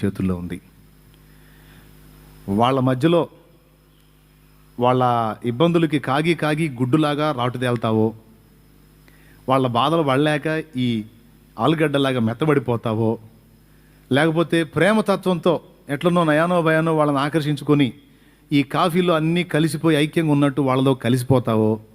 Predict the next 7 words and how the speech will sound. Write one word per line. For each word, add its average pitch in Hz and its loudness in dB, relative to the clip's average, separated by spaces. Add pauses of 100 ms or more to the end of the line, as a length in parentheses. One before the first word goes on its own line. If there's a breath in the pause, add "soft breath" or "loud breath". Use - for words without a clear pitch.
(240)
నీ 131 4
ఇష్టం - -6 (4000)
అని 139 4
బయటికి 120 -2
వెళ్ళిపోయాడు. 101 -8
ఇంకేం 151 0
చెబుతుంది? 165 -4